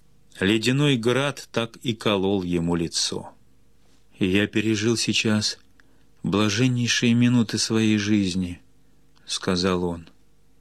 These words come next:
"Но это был сон. Боже, дай же мне опять уснуть". И он закрыл глаза,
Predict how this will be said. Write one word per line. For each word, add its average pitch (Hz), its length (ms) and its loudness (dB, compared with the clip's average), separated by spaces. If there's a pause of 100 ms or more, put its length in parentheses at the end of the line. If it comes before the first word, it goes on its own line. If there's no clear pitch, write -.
(760)
"Но 120 340 4
это 113 340 -2
был 98 300 -2
сон. 92 720 -2 (1400)
Боже, 90 640 -2 (720)
дай 151 340 -2
же 127 200 -4
мне 107 280 -2
опять 85 440 -4
уснуть". - 760 -10 (1120)
И 107 140 2
он 156 180 0
закрыл 92 480 -2
глаза, 87 680 -2